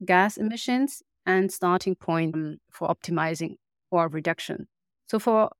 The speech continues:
Froster, as you have a wide range of products, which adds complexity to both product and manufacturing and data collection, how do you manage to collect and present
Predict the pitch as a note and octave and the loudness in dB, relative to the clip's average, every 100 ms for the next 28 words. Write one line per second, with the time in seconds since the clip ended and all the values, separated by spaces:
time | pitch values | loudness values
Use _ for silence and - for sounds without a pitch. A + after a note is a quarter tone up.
0 | _ - - C#4+ - - - F3 - F3 | _ -6 2 2 2 -2 -2 -4 -4 -4
1 | F#3+ F3+ E3 E3 F3+ F#3 - F3 F3 F3+ | -2 -2 -4 2 2 2 -2 0 2 0
2 | - - - F3 E3+ - - F#3 - - | -4 -8 0 0 0 -4 -6 -6 -6 -2
3 | E3 E3 - - D#3 E3+ - F3+ - E3 | 2 2 -2 -8 -6 -6 -6 -8 -10 -10
4 | D#3 E3+ D#3+ - F#3 E3+ E3 E3 D#3 D#3+ | -2 0 0 -4 -2 -2 -2 -2 -2 -2
5 | - A3+ - D#3+ - F3 F#3 G#3+ B3 G#3+ | -2 -6 -4 -4 0 2 2 2 0 -4
6 | - D3 - - - - _ _ _ _ | -4 -6 -6 -8 -10 -12 _ _ _ _
7 | _ _ - - C#4 F#4 D4+ A#3+ C4+ C4+ | _ _ -4 6 10 10 8 6 4 0
8 | - G3+ - F#3 F#3 F#3 - E3+ E3+ E3+ | -6 -8 0 0 2 -2 -2 -4 0 -2